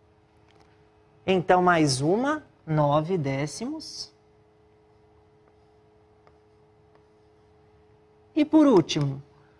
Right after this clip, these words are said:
podemos representar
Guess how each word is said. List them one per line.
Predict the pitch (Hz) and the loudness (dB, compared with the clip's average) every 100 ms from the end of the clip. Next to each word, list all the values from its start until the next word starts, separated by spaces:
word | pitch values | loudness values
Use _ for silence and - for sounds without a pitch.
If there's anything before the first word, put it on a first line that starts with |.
| _ _ _ _ _ _ _ _ _ _ _ _ _ _ _ _ _ _ _ _ _ _ _ _ _ _ _ _ _ _ _ | _ _ _ _ _ _ _ _ _ _ _ _ _ _ _ _ _ _ _ _ _ _ _ _ _ _ _ _ _ _ _
podemos | 185 196 233 233 - - - | 2 2 0 -2 -4 -10 -6
representar | 214 - 220 208 208 220 233 240 | -4 2 2 2 0 0 0 -2